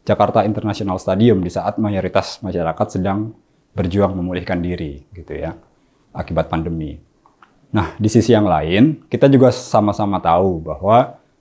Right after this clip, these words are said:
anggapan Jokowi mengintervensi kasus hukum sebenarnya nggak terlalu kuat juga.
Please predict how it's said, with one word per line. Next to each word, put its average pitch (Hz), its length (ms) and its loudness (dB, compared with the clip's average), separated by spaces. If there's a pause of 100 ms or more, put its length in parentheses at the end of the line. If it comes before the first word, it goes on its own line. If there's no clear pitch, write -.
(400)
anggapan 107 560 4
Jokowi 135 400 6
mengintervensi 107 800 0
kasus 104 240 0
hukum 117 320 2
sebenarnya 117 480 2
nggak - 80 -12
terlalu 101 240 2
kuat 101 240 -2
juga. 92 480 -2